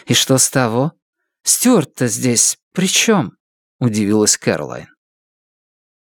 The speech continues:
«По-моему, Стюарт Маклеллан был влюблён в твою маму».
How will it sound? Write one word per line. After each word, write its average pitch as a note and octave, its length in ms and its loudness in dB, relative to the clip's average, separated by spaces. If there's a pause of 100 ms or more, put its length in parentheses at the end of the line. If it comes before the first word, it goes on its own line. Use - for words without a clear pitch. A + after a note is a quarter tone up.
(120)
«По-моему, A3 720 4
Стюарт A#3 500 2
Маклеллан G#3+ 800 2
был G#3 160 4
влюблён G#3 540 0
в - 100 -6
твою D3 320 2
маму». D#3 420 0